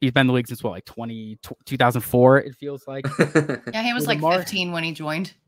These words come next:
Speaker 1: Exactly. So
Speaker 3: <laughs>
Speaker 1: with Amari Cooper, I think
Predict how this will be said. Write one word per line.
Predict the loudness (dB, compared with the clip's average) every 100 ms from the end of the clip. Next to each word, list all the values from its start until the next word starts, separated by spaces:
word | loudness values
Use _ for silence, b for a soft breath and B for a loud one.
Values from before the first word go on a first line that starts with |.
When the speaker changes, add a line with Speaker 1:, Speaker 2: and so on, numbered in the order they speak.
| _ -2
Speaker 1:
Exactly. | 0 2 0 0 0 0 0
So | 0
Speaker 3:
<laughs> | 0 -2 -2
Speaker 1:
with | -4
Amari | 2 6 8 8
Cooper, | 6 4 4 -4 -6 _ _ _ _ _ _ _ _ _ -14
I | -8
think | -8